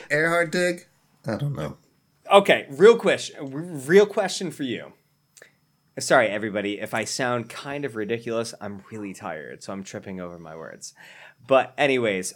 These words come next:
Speaker 2: for you, question for you. How soon is too soon for a joke?
Speaker 1: <sighs> I don't know, man. I think it really depends on the audience and the severity of the action.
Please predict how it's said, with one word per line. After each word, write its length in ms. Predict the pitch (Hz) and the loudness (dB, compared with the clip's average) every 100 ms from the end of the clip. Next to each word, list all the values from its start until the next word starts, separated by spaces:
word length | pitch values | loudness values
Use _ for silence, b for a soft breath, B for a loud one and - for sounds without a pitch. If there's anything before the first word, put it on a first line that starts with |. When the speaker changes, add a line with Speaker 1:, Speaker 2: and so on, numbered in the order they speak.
| - | -14
Speaker 2:
for 220 | - 127 | -10 -8
you, 240 | 123 123 | -4 -4
question 400 | 98 123 123 151 | -4 -4 -4 -6
for 140 | 135 123 | -10 -6
you. 340 | 110 117 143 - _ _ _ _ | -4 -4 -6 -14 _ _ _ _
How 440 | - - 131 160 185 | -16 -10 -6 -4 -4
soon 580 | - 143 135 123 117 | -6 -2 0 0 -2
is 320 | 110 110 104 - | -6 -8 -10 -10
too 500 | - - 123 117 113 | -14 -12 -8 -6 -6
soon 640 | - 110 104 98 87 85 | -8 -6 -6 -6 -8 -14
for 320 | - 95 90 | -16 -12 -10
a 80 | 85 | -10
joke? 460 | 82 85 73 57 - - B B B B B | -14 -16 -14 -16 -20 -20 B B B B B
Speaker 1:
<sighs> 560 | B _ _ _ _ - | B _ _ _ _ -2
I 320 | 143 135 - - | 0 0 -4 0
don't 220 | 262 269 | 2 2
know, 100 | 139 | 0
man. 180 | 117 131 | 0 0
I 60 | |
think 180 | 147 170 | 2 0
it 60 | 147 | 2
really 220 | 147 151 | 2 2
depends 420 | 113 - 131 127 | 0 2 2 2
on 440 | 120 117 113 104 - _ _ _ _ _ - - | 0 0 0 -2 -8 _ _ _ _ _ -14 -2
the 200 | 117 131 | 2 2
audience 500 | 127 151 135 127 131 | 4 4 4 2 0
and 200 | 123 127 | 0 0
the 80 | 117 | 0
severity 580 | - 104 110 120 113 117 | 0 2 2 2 2 0
of 220 | 113 101 | 0 -2
the 160 | 95 | -2
action. 540 | 98 139 - - 76 | -2 -2 -4 -8 -10